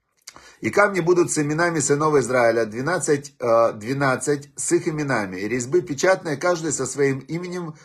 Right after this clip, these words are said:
будут они для двенадцати колен". То есть на каждом камне будет вырезано имя, и, значит, э, потом будут шнурки витые, подобные канату из чистого золота.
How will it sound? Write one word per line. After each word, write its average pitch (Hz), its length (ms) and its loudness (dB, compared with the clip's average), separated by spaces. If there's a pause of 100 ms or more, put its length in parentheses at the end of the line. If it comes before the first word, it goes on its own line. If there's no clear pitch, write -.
(160)
будут 170 320 2
они 147 220 2
для 127 200 -2
двенадцати 131 480 -4
колен". 104 380 -4
То - 80 -8
есть 101 140 -6
на 139 80 -6
каждом 143 420 -2
камне 135 300 0
будет 120 320 -10
вырезано 117 520 -6 (140)
имя, 127 540 -6 (680)
и, 202 380 2 (540)
значит, 147 760 0
э, 143 400 4 (840)
потом 147 260 2
будут 165 240 2
шнурки 151 480 -2
витые, 151 440 0
подобные 143 560 0
канату 143 640 -2
из 123 100 -6
чистого 127 480 0
золота. 104 720 -2